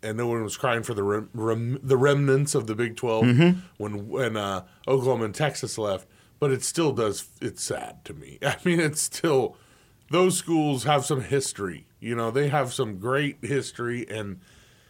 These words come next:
Speaker 1: it's gonna get just washed away. It's, it's kinda sad. Kinda.
Speaker 2: Uh, but for all of the discussion, the mockery,
Speaker 1: Mm.
Speaker 2: the arrogance,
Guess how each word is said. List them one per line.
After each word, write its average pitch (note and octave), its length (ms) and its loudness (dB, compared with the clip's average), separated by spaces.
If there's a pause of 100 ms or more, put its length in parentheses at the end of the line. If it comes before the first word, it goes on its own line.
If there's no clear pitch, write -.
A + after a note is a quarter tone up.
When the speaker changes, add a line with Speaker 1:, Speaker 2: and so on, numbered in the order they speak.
(380)
Speaker 1:
it's - 180 -4
gonna D#3+ 220 2
get C#3+ 320 0 (580)
just C3 260 -2
washed A2 400 -2
away. D2+ 460 -8 (120)
It's, - 420 -10
it's A#2+ 200 -6
kinda A2+ 320 -2
sad. - 320 -12 (200)
Kinda. D3+ 420 0 (260)
Speaker 2:
Uh, C#3+ 40 -2 (280)
but D3+ 580 4
for - 760 2
all E3 440 10
of A#2+ 140 8
the A#2+ 100 8
discussion, F#2 680 4 (1300)
the A#2 240 8
mockery, B2+ 960 8 (160)
Speaker 1:
Mm. C#3+ 260 0 (160)
Speaker 2:
the B2+ 320 10
arrogance, C#3+ 920 6